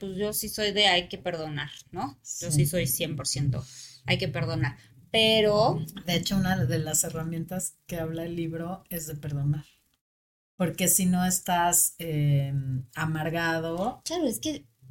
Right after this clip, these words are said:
Speaker 1: o sea, no te liberas.
Speaker 2: No te liberas.
Speaker 1: Y entonces traes esas malas
Speaker 2: Sí.
Speaker 1: emociones contigo, que
Speaker 2: Sí.
Speaker 1: es todo eso del rencor y
Speaker 2: Exacto.
Speaker 1: l-,
Speaker 2: Con
Speaker 1: no sé.
Speaker 2: rencor, vives con rencor.
Speaker 1: Vives con rencor, sí.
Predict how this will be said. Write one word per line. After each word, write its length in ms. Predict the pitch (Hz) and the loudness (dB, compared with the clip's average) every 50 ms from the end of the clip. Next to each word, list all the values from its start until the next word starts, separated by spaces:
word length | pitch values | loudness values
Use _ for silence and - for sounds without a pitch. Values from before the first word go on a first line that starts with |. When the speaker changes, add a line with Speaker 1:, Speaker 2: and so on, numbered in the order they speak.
| - | -14
Speaker 1:
o 100 | - 240 | -10 -6
sea, 180 | 233 - 226 226 | -6 -4 -4 -4
no 280 | 220 220 220 233 240 240 | -4 -4 -4 -4 -4 -4
te 100 | - 233 | -6 -6
liberas. 600 | 226 214 202 214 247 254 247 196 185 190 - - | -6 -6 -2 0 0 0 0 -2 -6 -6 -4 -4
Speaker 2:
No 100 | - 165 147 | -4 -4 -4
te 120 | - 165 | -4 -4
liberas. 300 | 151 151 151 151 170 185 | -4 -4 -4 -6 -6 -4
Speaker 1:
Y 40 | 226 | -4
entonces 460 | 220 - 214 214 - 220 214 - - | -4 -4 -2 -4 -4 -4 -4 -6 -4
traes 440 | - 226 208 180 190 202 202 - - - | -2 -2 0 0 0 0 -2 -2 -4 -4
esas 420 | 214 202 - 214 214 - - - - | -4 -4 -4 -2 -2 -2 -2 -2 -2
malas 420 | 208 196 196 190 180 180 196 196 | -2 0 2 2 2 0 0 -2
Speaker 2:
Sí. 80 | 185 175 | -4 -4
Speaker 1:
emociones 680 | 190 180 180 180 180 - - 202 196 185 185 185 185 - | -4 -4 -4 -4 -4 -2 -2 -2 -2 -2 -2 -4 -4 -6
contigo, 720 | - 190 202 214 214 226 220 202 170 180 180 202 220 214 | -6 -4 -4 -4 -2 -2 -2 -2 -2 -2 -2 -2 -2 -2
que 120 | - 196 | -2 -4
Speaker 2:
Sí. 60 | 160 - | -4 -4
Speaker 1:
es 60 | - - - _ _ _ _ _ _ _ _ _ _ _ _ _ _ _ _ - | -8 -16 -20 _ _ _ _ _ _ _ _ _ _ _ _ _ _ _ _ 2
todo 200 | 240 226 226 220 | 4 6 6 6
eso 180 | 220 220 226 | 6 6 8
del 180 | 226 220 214 208 | 8 8 8 6
rencor 840 | 220 226 220 220 220 220 240 240 233 226 226 226 226 226 226 226 226 | 6 6 6 4 2 2 4 4 4 6 4 4 4 4 4 4 4
y 280 | 226 214 202 208 208 202 | 4 4 4 4 6 6
Speaker 2:
Exacto. 640 | 180 185 190 190 190 185 175 165 156 151 147 147 - - | 6 6 4 4 0 0 0 0 2 2 0 0 -2 -8
Speaker 1:
l-, 260 | - 165 180 185 - - | -12 -10 -10 -10 -10 -10
Speaker 2:
Con 180 | - - 214 226 | -8 -4 -2 -2
Speaker 1:
no 80 | 220 202 | -2 -2
sé. 100 | 170 165 | -2 -4
Speaker 2:
rencor, 240 | 165 185 190 190 | -4 -2 -2 2
vives 260 | 190 208 226 240 233 240 | 4 6 6 6 4 2
con 200 | - 214 208 196 | -2 -6 -6 -6
rencor. 300 | 208 196 196 202 220 233 | -6 -6 -6 -6 -4 -4
Speaker 1:
Vives 240 | 240 240 226 220 | -4 -2 -2 -2
con 220 | - - 220 220 202 | -4 -4 -4 -6 -6
rencor, 540 | 214 214 214 220 220 - 233 220 214 214 214 | -6 -8 -8 -8 -8 -8 -8 -10 -8 -8 -8
sí. 360 | - - 208 196 196 202 | -10 -8 -8 -10 -12 -12